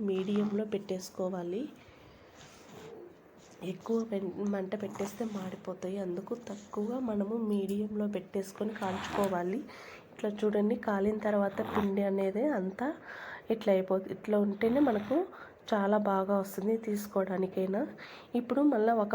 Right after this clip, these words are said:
పక్క కాలిన తర్వాత ఇంకొక పక్కకి తిరదిప్పుకోవాలండి. కొంచెం బాగా, రెండు సైడ్లు బాగా కాలాలి. అట్లే తింటే పచ్చిగా బాగుండదు మనకు. అందుకని రెండు పక్కలుగా తెరదిప్పుకొని కాల్చుకోవాలి. ఇట్లా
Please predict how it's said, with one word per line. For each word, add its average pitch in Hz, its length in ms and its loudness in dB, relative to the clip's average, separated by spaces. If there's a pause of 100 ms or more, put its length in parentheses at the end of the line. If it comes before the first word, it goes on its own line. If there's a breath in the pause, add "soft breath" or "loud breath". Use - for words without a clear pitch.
(120)
పక్క 208 180 0 (100)
కాలిన 220 260 4 (100)
తర్వాత 214 300 2 (100)
ఇంకొక 208 300 -6 (100)
పక్కకి 208 460 -4
తిరదిప్పుకోవాలండి. 196 1120 0 (680 loud breath)
కొంచెం 214 300 2 (100)
బాగా, 202 240 4 (100)
రెండు 202 260 4
సైడ్లు 214 300 4 (120)
బాగా 196 220 4 (120)
కాలాలి. 190 460 2 (180)
అట్లే 208 220 0 (100)
తింటే 202 220 0 (120)
పచ్చిగా 208 520 0 (560 loud breath)
బాగుండదు 196 580 6 (100)
మనకు. 185 280 2 (240)
అందుకని 196 460 0 (460 loud breath)
రెండు 208 320 2
పక్కలుగా 214 480 0 (440 loud breath)
తెరదిప్పుకొని 208 720 2 (120)
కాల్చుకోవాలి. 190 760 0
ఇట్లా 208 200 -2